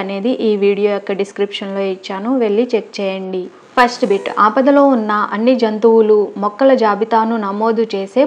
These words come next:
పుస్తకం. ఆన్సర్ ఆప్షన్ టూ, రెడ్ డేటా బుక్. నెక్స్ట్ బిట్, పెట్రోల్,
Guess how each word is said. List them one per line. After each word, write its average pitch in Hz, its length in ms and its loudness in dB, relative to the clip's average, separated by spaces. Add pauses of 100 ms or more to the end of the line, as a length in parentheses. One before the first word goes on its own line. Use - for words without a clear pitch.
పుస్తకం. 202 480 -6 (1900)
ఆన్సర్ 220 420 0 (140)
ఆప్షన్ 247 340 0 (120)
టూ, 214 60 6 (260)
రెడ్ 214 200 0 (140)
డేటా 208 320 0 (160)
బుక్. 202 260 -4 (380)
నెక్స్ట్ 247 340 2
బిట్, 196 220 -2 (300)
పెట్రోల్, 277 480 4